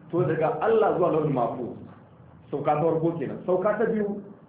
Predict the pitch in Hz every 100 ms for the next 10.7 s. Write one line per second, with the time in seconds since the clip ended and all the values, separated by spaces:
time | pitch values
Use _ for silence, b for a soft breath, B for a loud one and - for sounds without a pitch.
0 | - 117 156 156 226 196 175 151 151 -
1 | 175 - 165 - 123 135 139 113 139 127
2 | 123 110 98 - - - - - - -
3 | - - - 120 175 190 185 202 190 156
4 | 151 131 139 139 139 131 113 123 127 151
5 | 147 156 - 110 107 - 95 - - -
6 | - - - - - - - - 143 131
7 | 139 120 123 123 110 107 104 98 - -
8 | - - - - - 156 151 120 - 135
9 | 127 151 139 151 - 110 - 120 - -
10 | 127 120 139 135 - 117